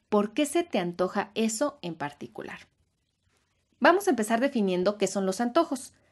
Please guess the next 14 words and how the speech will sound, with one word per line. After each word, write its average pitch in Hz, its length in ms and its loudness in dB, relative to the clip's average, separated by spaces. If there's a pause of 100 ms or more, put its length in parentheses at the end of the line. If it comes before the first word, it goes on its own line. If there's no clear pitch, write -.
(380)
Los 349 240 6
antojos 320 560 4
son 247 240 -2
el 254 140 2
deseo 247 560 4
de 208 120 2
un 214 120 4
alimento 180 800 0
en 170 200 -4
específico. - 800 -12 (460)
Y 349 260 4
tienen 254 360 4
dos 165 220 0
características. 190 800 -4